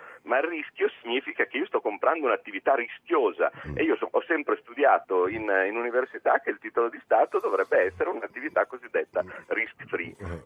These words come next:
Speaker 1: E, e, e questo per me è
Speaker 2: Guardi,
Speaker 1: molto grave.
Speaker 2: guardi Borghi, su questo ovviamente risentiremo Marattini, però vorrei aggiungere un po' di dati, eh, dalla voce di un altro economista che in questi giorni ci ha dato un po' di numeri, anche come centro studi di Confindustria,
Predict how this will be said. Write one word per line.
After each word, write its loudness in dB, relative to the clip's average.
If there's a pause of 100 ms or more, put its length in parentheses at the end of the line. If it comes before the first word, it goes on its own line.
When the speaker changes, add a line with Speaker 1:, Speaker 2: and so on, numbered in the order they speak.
Speaker 1:
E, 2
e, 2
e 0
questo 0
per 0
me 4
è 2
Speaker 2:
Guardi, 0
Speaker 1:
molto -4
grave. -2
Speaker 2:
guardi 2
Borghi, 0
su -6
questo -2
ovviamente 0
risentiremo 0
Marattini, 2
però 2
vorrei 0
aggiungere 0
un -2
po' 0
di -2
dati, 0
eh, -4
dalla 0
voce -2
di -4
un 2
altro 2
economista 2
che 0
in 0
questi -2
giorni 2
ci -6
ha 4
dato 4
un 2
po' 2
di 2
numeri, 6
anche 0
come 0
centro -4
studi -4
di 0
Confindustria, -2